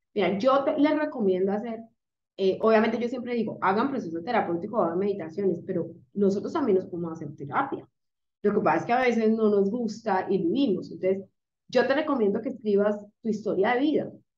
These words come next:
Y a veces en esa misma historia nos encontramos que no nos acordamos o no nos queremos acordar. Las historias de relación de pareja tienen, eh, no, yo digo todo, hagámoslo todo. Todo tiene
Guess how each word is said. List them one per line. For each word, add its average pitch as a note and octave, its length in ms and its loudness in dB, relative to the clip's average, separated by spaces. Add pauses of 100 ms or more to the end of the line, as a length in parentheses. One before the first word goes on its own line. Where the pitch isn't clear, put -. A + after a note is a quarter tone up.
(280)
Y B3+ 100 0
a A#3+ 140 8
veces C#4+ 280 4
en E4 100 2
esa B3+ 200 -2
misma C#4 240 2
historia C#4+ 600 2
nos A3+ 160 0
encontramos F#3+ 520 0
que - 140 -4
no F3+ 80 2
nos F#3 160 -2
acordamos F#3+ 600 -4
o G#3 40 -2
no F3 80 0
nos F3 220 -4
queremos F3 380 -4
acordar. E3+ 460 -4 (640)
Las A#3 400 4
historias D4+ 440 0
de E4 80 0
relación A#3+ 420 -2
de B3 80 -4
pareja G3+ 560 -4
tienen, A3 560 0 (440)
eh, F3 360 -2 (240)
no, C#4 300 2
yo C#4+ 80 2
digo D#4+ 300 4
todo, C4+ 560 4
hagámoslo B3 500 2
todo. G3 320 2 (460)
Todo E4+ 540 4
tiene D4 540 -2